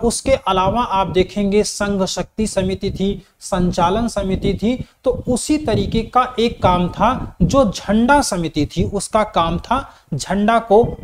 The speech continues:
कन्फर्म करना। तो यहाँ पर जो झंडा समिति थी उसकी अध्यक्षता किसने किया था, इसकी अध्यक्षता किसने किया था?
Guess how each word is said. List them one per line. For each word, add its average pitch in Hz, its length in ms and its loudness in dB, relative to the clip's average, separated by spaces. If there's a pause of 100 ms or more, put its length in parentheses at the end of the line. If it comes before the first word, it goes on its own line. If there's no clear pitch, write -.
कन्फर्म 247 580 6
करना। 170 400 4 (320)
तो 208 60 4
यहाँ 202 280 4
पर 233 180 2
जो 240 120 0
झंडा 190 500 2
समिति 170 440 -4
थी 220 420 -2 (140)
उसकी 240 400 0 (120)
अध्यक्षता 170 800 0
किसने 180 380 -2
किया 143 280 0
था, 131 260 -6 (540)
इसकी 226 400 -2
अध्यक्षता 175 800 0
किसने 175 380 -4
किया 143 280 0
था? 190 340 -2